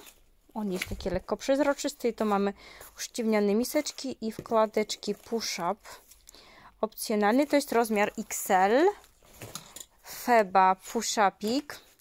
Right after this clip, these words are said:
góra, dół i to jest rozmiar komplet. A w sensie, że góra, dół,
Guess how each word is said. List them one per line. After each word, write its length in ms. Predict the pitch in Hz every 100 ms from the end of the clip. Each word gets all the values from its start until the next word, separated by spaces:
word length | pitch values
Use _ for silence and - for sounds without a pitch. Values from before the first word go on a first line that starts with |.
| _ - -
góra, 480 | 208 196 208 196 165
dół 440 | 180 247 339 381 -
i 140 | 240
to 300 | - - 233
jest 320 | 226 208 -
rozmiar 360 | 185 196 214 220
komplet. 440 | 320 285 175 - - _ - - - -
A 100 | 196
w 80 | 196
sensie, 280 | 208 202 208
że 120 | 196
góra, 260 | 190 190 170
dół, 280 | 233 247